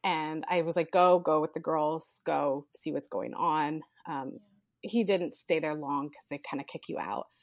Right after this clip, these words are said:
And when he came back, you know, my first question is, you know, "Are they breathing? Are they, what's going on?" And, you know,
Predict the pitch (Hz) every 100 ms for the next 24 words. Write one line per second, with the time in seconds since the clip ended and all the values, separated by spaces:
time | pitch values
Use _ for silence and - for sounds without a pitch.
0 | _ _ _ - 180 160 156 160 147 143
1 | 147 - - - 165 147 151 147 147 -
2 | 135 - 143 147 147 147 143 - 170 214
3 | 190 165 151 151 147 165 156 151 147 -
4 | 170 - 156 143 135 131 131 143 147 -
5 | 170 151